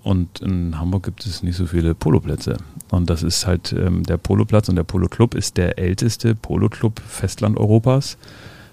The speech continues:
Das ist, das Gebäude ist Bauhaus, das ist schon auch toll und, äh, so cool dieser Platz auch ist und ich finde das phänomenal, was sie da für Arbeit machen. Jetzt ist grad so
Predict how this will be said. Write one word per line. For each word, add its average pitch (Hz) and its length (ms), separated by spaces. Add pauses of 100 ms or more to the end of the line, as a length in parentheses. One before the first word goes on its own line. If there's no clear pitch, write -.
Das - 160
ist, - 300
das - 180 (200)
Gebäude 85 340
ist 90 180
Bauhaus, 95 440
das - 140
ist - 40
schon 113 240
auch 85 100
toll 85 260
und, 85 300
äh, 76 280
so 90 120 (140)
cool 107 80
dieser 98 220
Platz - 260
auch 85 140
ist 110 180
und 92 80
ich 87 80
finde 92 140
das 85 100
phänomenal, 92 560
was 85 80
sie 92 80
da 85 80
für - 160
Arbeit 104 300
machen. 101 200
Jetzt 90 140
ist 90 100
grad 95 200
so 90 100